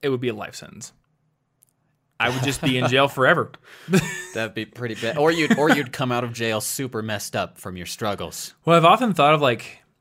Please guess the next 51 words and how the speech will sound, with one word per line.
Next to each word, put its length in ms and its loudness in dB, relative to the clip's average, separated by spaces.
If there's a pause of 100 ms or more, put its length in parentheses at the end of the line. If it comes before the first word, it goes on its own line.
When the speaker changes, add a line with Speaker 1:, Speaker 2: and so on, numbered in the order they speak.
Speaker 2:
I 60 -10
had 60 -6
Speaker 1:
like, 100 0
Speaker 2:
to 60 -8
play 60 -4
a 40 2
Speaker 1:
writing 360 4
a 60 -2
Speaker 2:
scary 20 -4
Speaker 1:
short, 560 -2
like, 120 -10
a 40 -12
short, 480 -6
um, 460 -6
dystopian 680 -6
story 560 -4
about, 420 -12
like, 460 -16 (640)
governments, 440 -6
like, 120 -12
putting 240 -8
people 260 -10
in 80 -10
prison 320 -8
and, 100 -10
like, 140 -14 (240)
putting 280 -8
them 120 -8
in, 60 -6
like, 180 -8
Resident 340 -8
Evil 160 -8
seven 360 -8
headsets 420 -10
or 60 -8
something 200 -10
like 120 -6
that. 220 0
They 120 2
can't 220 -2
get 80 2
Speaker 2:
Basically, 80 0
Speaker 1:
out. 100 -2
Speaker 2:
your 80 0
punishment 560 -4
is 60 -8
V 300 -6
R 260 -2
hell. 420 -2
Speaker 1:
<laughs> 40 -20
Yeah. 340 4